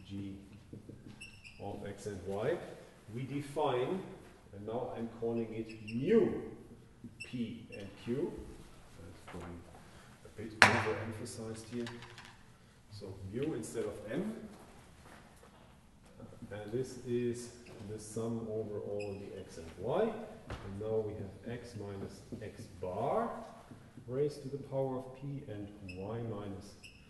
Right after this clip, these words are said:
y bar raised to the power of q times g of x and y. And the integral,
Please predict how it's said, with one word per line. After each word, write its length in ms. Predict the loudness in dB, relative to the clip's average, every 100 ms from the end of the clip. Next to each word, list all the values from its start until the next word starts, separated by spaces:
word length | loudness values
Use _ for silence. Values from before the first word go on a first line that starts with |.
| -12 -10 -10
y 160 | -6 -4 -6 -6
bar 460 | -2 0 2 2
raised 220 | 0 -2
to 100 | -6
the 60 | -8 -8
power 200 | -4 -4 -4
of 60 | -8 -8
q 280 | 0 4 6 4 -4 -10 -14 -14 -16 -16 -14 -10
times 560 | -8 -6 -6 -6 -8 -10 -14 -14 -14 -10
g 300 | -8 -8 -8
of 80 | -10 -12 -14 -14
x 200 | -12 -10
and 100 | -10 -8
y. 100 | -4
And 160 | -4 -2 -2
the 120 | -2 -4 -10 -6 0
integral, 480 | 0 2 2 2